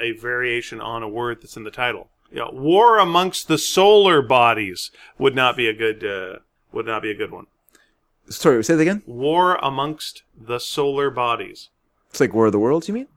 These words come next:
Speaker 1: No, Star Wars.
Speaker 2: Oh, Star Wars. Oh, I'm sorry. Uh,
Speaker 1: See,
Speaker 2: that
Speaker 1: that's what I'm
Speaker 2: makes no
Speaker 1: saying, is
Speaker 2: sense,
Speaker 1: you
Speaker 2: yeah.
Speaker 1: shouldn't have war in the thing.
Speaker 2: Yeah,
Speaker 1: That's what
Speaker 2: yeah.
Speaker 1: I'm saying.
Speaker 2: So Rome, like, the thing about Rome, yeah. It should have been, it should have been
Speaker 1: Italy.
Speaker 2: Uh, princess rides scooter
Speaker 1: Around Italy.
Speaker 2: around Italy. Yeah, that would be,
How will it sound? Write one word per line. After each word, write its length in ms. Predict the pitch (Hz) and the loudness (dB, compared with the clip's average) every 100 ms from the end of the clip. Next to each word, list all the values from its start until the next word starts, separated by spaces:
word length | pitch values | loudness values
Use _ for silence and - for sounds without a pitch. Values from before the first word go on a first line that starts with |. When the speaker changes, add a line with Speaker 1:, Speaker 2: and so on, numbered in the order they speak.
| _ | _
Speaker 1:
No, 120 | - 113 | -16 -12
Star 300 | - 131 107 | -4 -2 -2
Wars. 260 | 95 - - | -8 -10 -2
Speaker 2:
Oh, 60 | 170 | 2
Star 180 | 247 | 4
Wars. 140 | 202 160 | 4 4
Oh, 160 | 185 | 2
I'm 120 | 190 190 | 0 2
sorry. 300 | 160 123 101 | 2 2 2
Uh, 80 | |
Speaker 1:
See, 240 | 113 156 143 | -2 -2 2
Speaker 2:
that 60 | |
Speaker 1:
that's 120 | 151 160 | 2 2
what 40 | |
I'm 40 | |
Speaker 2:
makes 100 | 160 | 0
no 60 | 190 | 2
Speaker 1:
saying, 100 | 147 | 2
is 60 | 117 | 0
Speaker 2:
sense, 100 | 139 | 0
Speaker 1:
you 40 | |
Speaker 2:
yeah. 40 | |
Speaker 1:
shouldn't 220 | 170 156 127 | 2 2 2
have 80 | |
war 640 | 127 151 151 139 127 113 - _ - | 0 2 6 6 4 2 -4 _ 0
in 240 | 143 135 | 0 0
the 80 | 127 | 0
thing. 100 | 135 | 4
Speaker 2:
Yeah, 200 | 151 143 | 6 8
Speaker 1:
That's 40 | |
what 80 | 127 | 6
Speaker 2:
yeah. 240 | 127 110 92 | 4 4 2
Speaker 1:
I'm 80 | |
saying. 260 | 101 110 - _ - | 0 -4 -8 _ -4
Speaker 2:
So 180 | - | 2
Rome, 360 | 156 147 143 120 | 6 6 6 2
like, 140 | 110 | -4
the 60 | 120 | -4
thing 120 | 165 | 0
about 160 | 131 113 | 4 4
Rome, 180 | 117 110 | 4 4
yeah. 200 | 104 85 | 0 2
It 80 | |
should 140 | 190 156 | 2 4
have 80 | 127 | 2
been, 120 | - _ _ | -4 _ _
it 60 | - | -2
should 120 | 165 | 2
have 100 | 143 | 4
been 420 | 131 120 113 107 - _ - | 4 2 -4 -6 -12 _ -6
Speaker 1:
Italy. 320 | 151 110 - _ | -4 -4 -8 _
Speaker 2:
Uh, 380 | 131 131 123 117 | 2 4 4 2
princess 680 | - - 208 - 185 160 - | -2 -4 -4 2 0 0 0
rides 420 | 127 123 123 117 | 2 4 2 -2
scooter 720 | - - 127 120 120 117 113 113 | -12 -6 -2 0 0 0 -2 -6
Speaker 1:
Around 280 | 117 117 120 | -6 -6 -4
Italy. 260 | 147 - _ - | -8 -10 _ -8
Speaker 2:
around 280 | 104 107 104 | -4 -2 -2
Italy. 280 | 104 127 135 | -2 -4 -2
Yeah, 220 | 107 95 | -2 0
that 120 | 117 | -2
would 80 | 104 | -4
be, 160 | 95 | -8